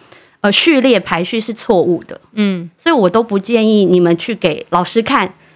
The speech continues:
Speaker 1: 如果你可以透过催眠，你自己看，
Speaker 2: 嗯。
Speaker 1: 你自己看到的，你才会自己相信。
Speaker 2: 嗯。
Speaker 1: 然后你刚刚问的那个问题，就是我们每辈-，我们会很多次的不同的轮回记忆啦。
Speaker 2: 哦。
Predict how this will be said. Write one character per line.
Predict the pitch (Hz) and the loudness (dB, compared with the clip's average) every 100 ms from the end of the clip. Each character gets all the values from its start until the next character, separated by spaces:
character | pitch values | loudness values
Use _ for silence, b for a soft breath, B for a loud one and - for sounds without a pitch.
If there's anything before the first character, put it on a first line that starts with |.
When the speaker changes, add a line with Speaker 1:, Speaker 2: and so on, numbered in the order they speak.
| b | b
Speaker 1:
如 | 233 | 0
果 | 359 330 | 2 2
你 | 202 | 0
可 | - 226 | 0 0
以 | |
透 | 220 277 | 0 0
过 | 262 | 0
催 | 247 240 | 0 2
眠， | 196 | 2
你 | 185 | 2
自 | 165 233 | -2 -6
己 | 196 156 | -10 -12
看， | - 165 - - | -4 -4 -4 -6
Speaker 2:
嗯。 | 240 240 | 0 2
Speaker 1:
你 | 233 | 2
自 | 180 349 | 0 0
己 | 233 | 0
看 | 220 262 | 0 0
到 | 240 208 | 2 2
的， | 185 | 2
你 | 165 | 2
才 | 139 160 | 0 -2
会 | 175 185 | -2 -2
自 | 180 | -8
己 | - | -14
相 | - - 151 165 | -20 -14 -12 -12
信。 | - 175 - - | -6 -4 -4 -12
Speaker 2:
嗯。 | 208 220 208 175 175 | -14 -14 -14 -20 -6
Speaker 1:
然 | 196 | -2
后 | 240 277 | 0 2
你 | 208 | 2
刚 | 175 202 | 2 0
刚 | 226 | 2
问 | 254 233 | 2 2
的 | 202 | 2
那 | 190 208 | 2 0
个 | 196 | 2
问 | 196 | 2
题， | 190 | 0
就 | 165 226 | -2 -2
是 | 262 - | -2 0
我 | 180 | 2
们 | 170 175 | 2 2
每 | 160 | 0
辈-， | 151 220 - - | -2 -2 -2 0
我 | |
们 | 208 240 | 2 2
会 | 330 339 | 0 -2
很 | - 180 180 | -2 -2 2
多 | 202 | 2
次 | 233 - 196 | 0 -4 -4
的 | 175 | -2
不 | 226 | -4
同 | 226 185 | -2 0
的 | 175 | 2
轮 | 165 165 | 0 0
回 | 180 | -2
记 | 165 - 175 175 | -4 -10 -14 -12
忆 | 175 - | -16 -12
啦。 | - - | -14 -14
Speaker 2:
哦。 | B | B